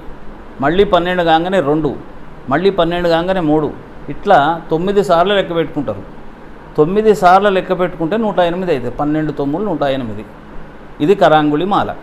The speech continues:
దీనికంటే మించిందేం లేదు. కరాంగుళి మాల అంటే ఏదో దానికి అదృష్టం వస్తుందని కాదు,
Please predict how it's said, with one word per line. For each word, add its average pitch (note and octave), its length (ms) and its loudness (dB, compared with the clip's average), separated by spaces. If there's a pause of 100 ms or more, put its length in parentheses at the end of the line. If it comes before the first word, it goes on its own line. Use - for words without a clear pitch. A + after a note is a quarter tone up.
(680)
దీనికంటే F3+ 400 0
మించిందేం F3 600 -2
లేదు. F#2+ 220 -4 (560)
కరాంగుళి E3+ 420 2 (100)
మాల D3+ 180 4
అంటే D3 240 0 (120)
ఏదో D3+ 140 4
దానికి C3+ 320 -2
అదృష్టం C#3+ 460 -2
వస్తుందని B2+ 340 -6
కాదు, A#2 260 -2